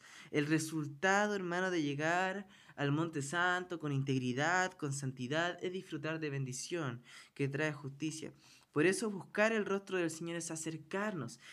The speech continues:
reconocer su poder, reconocer lo que Él ha hecho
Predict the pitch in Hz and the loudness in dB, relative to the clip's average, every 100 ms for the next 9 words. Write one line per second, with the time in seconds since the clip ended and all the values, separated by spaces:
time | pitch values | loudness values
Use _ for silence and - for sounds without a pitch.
0 | - - 214 226 220 196 - 180 185 - | -12 4 6 6 4 2 0 -2 -2 -2
1 | 143 - 165 151 147 160 160 127 - - | -6 -4 -4 2 4 4 2 0 -6 -20
2 | - - 196 208 214 196 - 190 196 185 | -14 0 2 4 0 -2 -4 -2 0 0
3 | 170 165 156 156 165 156 - | 0 2 2 2 0 -2 -8